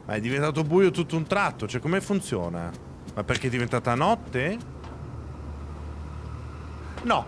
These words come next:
qua c'è la luce, però se mi addentro un po' troppo la luce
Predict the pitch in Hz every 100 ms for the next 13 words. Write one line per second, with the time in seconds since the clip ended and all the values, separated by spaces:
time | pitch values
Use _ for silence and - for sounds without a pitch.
0 | - - 302 294 226 180 156 117 104 -
1 | 156 214 247 - - - - 320 180 -
2 | 170 185 185 247 262 285 277 294 294 320
3 | 311 - 277 240 277 285 - 277 277